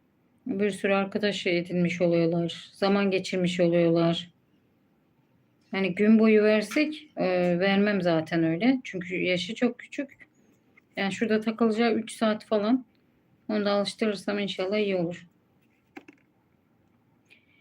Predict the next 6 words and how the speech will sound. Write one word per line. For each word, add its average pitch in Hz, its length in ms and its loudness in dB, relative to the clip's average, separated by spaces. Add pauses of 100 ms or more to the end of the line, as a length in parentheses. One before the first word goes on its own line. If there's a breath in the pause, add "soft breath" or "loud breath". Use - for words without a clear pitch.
(680 soft breath)
Akşam 247 400 4
yayını 247 320 10
yapabilirim 240 640 6
belki 202 300 0
arkadaşlar 202 680 0
bugün. 208 400 0